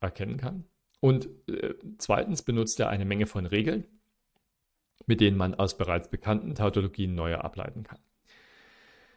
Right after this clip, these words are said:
Das ist ganz allgemein eine Art von Verfahren, die seit der Antike bekannt sind. Ja, ich habe ein paar Dinge, von denen ich garantiert weiß, dass sie stimmen, und ich habe ein paar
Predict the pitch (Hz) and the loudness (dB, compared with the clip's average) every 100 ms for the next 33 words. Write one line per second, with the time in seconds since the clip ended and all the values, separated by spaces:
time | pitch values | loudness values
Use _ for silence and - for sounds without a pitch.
0 | _ _ _ _ _ 120 165 180 - 135 | _ _ _ _ _ 6 8 6 6 6
1 | 156 117 127 123 104 120 147 107 95 113 | 6 8 8 10 8 6 6 6 6 4
2 | - 120 - 101 - 117 139 127 127 - | 4 0 0 -4 2 2 4 2 0 -6
3 | - 131 160 156 _ _ _ _ _ 123 | -12 -12 -12 -20 _ _ _ _ _ 0
4 | 123 107 107 117 127 120 104 107 - 110 | 0 2 4 4 4 4 4 0 -2 -2
5 | - 98 - - - - - 117 113 110 | -2 -4 -6 -8 -8 -12 -4 -2 -2 -2
6 | 113 101 110 110 113 123 123 110 110 98 | -2 0 0 0 0 0 0 2 0 2
7 | 104 98 95 110 101 101 104 92 92 110 | 2 0 -2 0 0 0 -2 0 2 2
8 | - 101 90 - 135 151 127 95 92 104 | 0 -4 -4 -2 0 0 0 -2 -2 -2
9 | 101 95 - 98 - | 0 -2 0 0 0